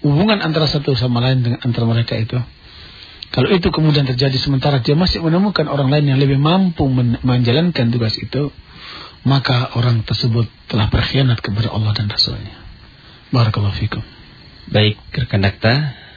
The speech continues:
Speaker 2: malam ini kita bicara tentang satu amanah yang diberikan Allah kepada kita. Dan tentu saja semua yang kita miliki adalah amanah yang dibebankan oleh Allah kepada kita, harus kita jalani dengan baik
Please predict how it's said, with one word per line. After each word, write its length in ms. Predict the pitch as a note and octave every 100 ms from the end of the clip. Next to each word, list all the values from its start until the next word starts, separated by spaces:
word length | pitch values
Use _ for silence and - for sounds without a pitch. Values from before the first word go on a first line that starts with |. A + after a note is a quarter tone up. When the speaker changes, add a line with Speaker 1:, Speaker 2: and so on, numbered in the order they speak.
| -
Speaker 2:
malam 240 | F#2+ E2+ E2
ini 160 | F#2+
kita 320 | F#2 F2 F2
bicara 320 | E2+ - F2 E2+
tentang 640 | F2 E2+ F2 F2 E2 D#2+ - G2 G#2 -
satu 560 | - E2 - F2 E2+ -
amanah 480 | F#2 F#2+ G2+ F2+
yang 420 | - F2 F2 E2+ D#2+ D#2 D#2
diberikan 480 | E2+ F#2 F#2+ F2+ E2
Allah 320 | F#2 F2+ E2
kepada 320 | - E2+ F2
kita. 400 | - - - - - - - - -
Dan 240 | - E2+
tentu 140 | E2+ F2
saja 320 | - F2 G2+
semua 380 | - G2 G#2 G#2+
yang 140 | F2 E2+
kita 180 | E2+
miliki 460 | E2+ E2+ E2+ E2+ -
adalah 400 | - D#2+ F2 G2
amanah 420 | F2+ F2 F2 F2+ -
yang 180 | F2+ F#2
dibebankan 800 | F#2 F2+ G2 G2+ G2+ F#2 - - - - - -
oleh 220 | - E2+ F2
Allah 320 | F2+ F2+ F2+
kepada 240 | - F2
kita, 220 | F2 E2+ G2
harus 240 | F2+ E2 -
kita 480 | D#2+ - E2 D#2+ -
jalani 480 | G2+ F2 F2 G2+ F#2
dengan 400 | F2 E2+ F2 E2+
baik 320 | F2 A#2+